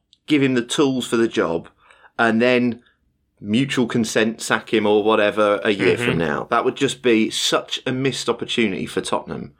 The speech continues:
Speaker 1: where we are get, we are left with, you know, not just this season, but, you know, a, a fourth place Champions League race,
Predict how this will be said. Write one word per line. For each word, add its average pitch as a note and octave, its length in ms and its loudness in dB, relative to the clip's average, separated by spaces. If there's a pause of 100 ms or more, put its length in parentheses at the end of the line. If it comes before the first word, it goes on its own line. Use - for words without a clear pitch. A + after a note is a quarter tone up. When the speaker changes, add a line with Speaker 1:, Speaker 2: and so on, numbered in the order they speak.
(480)
Speaker 1:
where A2 380 4
we A2 220 2
are G#2 100 4
get, - 320 -2
we A#2+ 120 4
are A2 60 2
left C3+ 320 -2
with, A2+ 220 2 (280)
you C3 120 0
know, F#2 120 2
not C3 200 0
just C3+ 200 -2
this C3+ 160 0
season, F2+ 420 -2
but, G#2+ 240 0
you A#2 60 0
know, F2 300 0 (200)
a, G2+ 200 0 (180)
a G2 80 -4
fourth C3+ 500 -2
place A2+ 540 -2 (520)
Champions A2+ 440 -2
League A2 280 2
race, F#2+ 500 -2